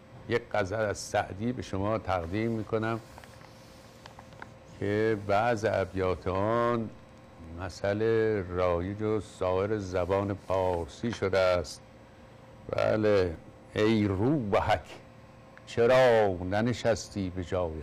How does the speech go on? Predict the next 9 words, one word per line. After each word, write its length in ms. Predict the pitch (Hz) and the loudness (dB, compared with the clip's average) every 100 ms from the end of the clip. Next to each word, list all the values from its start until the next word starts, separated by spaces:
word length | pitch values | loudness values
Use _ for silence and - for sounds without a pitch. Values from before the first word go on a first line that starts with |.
| - | -12
خویش؟ 640 | 78 76 - - - - - - - - - - - - - - - - - - - - | -14 -14 -18 -20 -20 -20 -20 -20 -20 -20 -20 -20 -20 -20 -20 -20 -20 -20 -20 -20 -16 -2
با 260 | 98 90 | 2 2
شیر 840 | 82 - 98 117 120 117 104 95 90 95 - | 0 -4 -2 0 0 0 -2 -2 -4 -8 -12
پنجه 480 | - 95 92 80 113 | -6 -4 -4 -4 -4
کردی 580 | 131 104 95 80 82 80 | -2 -2 -2 -4 -10 -10
و 40 | 71 65 - - - - - - | -12 -16 -20 -20 -20 -20 -20 -8
دیدی 580 | 95 113 101 85 - 80 73 - - - - - - | -2 -2 -2 -6 -10 -12 -14 -20 -20 -20 -20 -20 -20
سزای 800 | - - - 82 87 101 123 107 | -20 -18 -14 -10 -2 4 4 4
خویش. 720 | 76 - - - - - - | 0 -10 -20 -20 -20 -20 -20